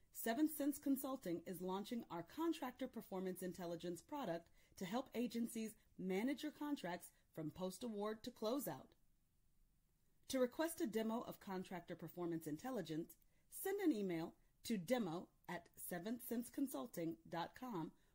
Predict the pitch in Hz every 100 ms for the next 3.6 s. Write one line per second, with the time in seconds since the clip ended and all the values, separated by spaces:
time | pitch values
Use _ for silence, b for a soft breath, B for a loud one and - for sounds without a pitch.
0 | b 233 220 214 262 - 269 262 339 330
1 | 202 - 175 160 170 - b b - 185
2 | 175 170 165 220 214 214 254 240 165 156
3 | 151 165 - - 139 127